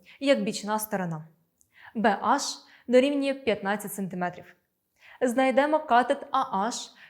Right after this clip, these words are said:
цього трикутника через теорему Піфагора. А Аш дорівнює кореню з А Б квадрат мінус Б Аш квадрат.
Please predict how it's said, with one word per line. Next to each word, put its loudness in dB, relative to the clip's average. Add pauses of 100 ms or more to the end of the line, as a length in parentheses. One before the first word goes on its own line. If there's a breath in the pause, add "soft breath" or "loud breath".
(100)
цього 2
трикутника -2
через 0
теорему -2
Піфагора. -6 (1000 soft breath)
А 2
Аш -6 (220 soft breath)
дорівнює 6
кореню 4
з -10
А 2
Б -2
квадрат 0 (440 soft breath)
мінус 2
Б -2
Аш 2
квадрат. -4